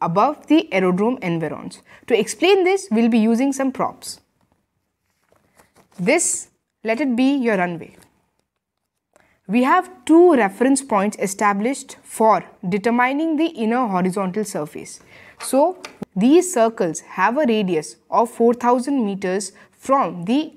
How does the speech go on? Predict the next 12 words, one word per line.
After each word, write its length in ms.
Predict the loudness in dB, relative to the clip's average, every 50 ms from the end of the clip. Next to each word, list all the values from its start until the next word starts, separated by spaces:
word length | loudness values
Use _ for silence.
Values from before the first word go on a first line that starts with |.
| -6
reference 420 | -4 -4 -4 -2 -2 -4 -4 -4 -6
points. 540 | -10 -10 -10 -10 -10 -14 -18 -18 -18 -20 _ _ _ _ _ _ _ _ _ _ _
So, 300 | -6 0 2 2 2 2
we 160 | 2 0 0
draw 260 | 2 2 2 2 0
two 220 | 0 2 2 2
circles 680 | 2 2 2 2 2 2 0 -2 0 0 -2 -4 -8 -12 _ _ _ _
of 180 | -4 -4 -2 0
radius 340 | 2 2 2 2 0 -4 -4
four 180 | -2 -2 -2 0
thousand 400 | 0 0 0 0 2 2 2 2
meters 480 | 0 0 0 0 -2 -2 -2 -4 -8